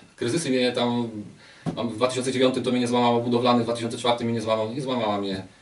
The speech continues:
że tak powiem, decyzja rządu, bo przecież wszystko pozamykali. Akurat mój warsztat, y, robiliśmy karty menu do restauracji, jakieś tam akcesoria ślubne, dla szkół, dla urzędów, wszystko jak odciął. W dwa tysiące dwudziesty rok to tragedia, a ten,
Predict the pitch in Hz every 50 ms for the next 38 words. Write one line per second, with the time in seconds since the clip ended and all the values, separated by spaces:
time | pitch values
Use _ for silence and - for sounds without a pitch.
0 | _ _ _ _ _ - - - - - 104 101 95 98 95 101 98 98 95 95
1 | 90 90 90 85 82 90 101 98 - - - - - - - - 95 92 92 90
2 | 92 - 92 95 98 92 101 107 104 110 107 107 110 - - 107 - - - -
3 | - - - - - 101 98 107 113 113 - 107 107 98 95 - - 110 110 113
4 | 117 117 117 117 - - 123 123 123 123 - - 123 117 117 117 113 107 107 104
5 | - 107 107 104 - 107 98 120 113 117 117 - 135 135 120 120 113 110 113 107
6 | 101 101 101 101 110 107 - - 135 127 117 110 113 117 120 117 120 120 110 104
7 | 104 - - - 143 - - - 123 123 117 - - - - - - - 90 85
8 | - - - 107 104 110 - - - 110 104 107 104 113 - - - - - -
9 | 98 - 104 95 - 90 - 104 98 98 107 104 101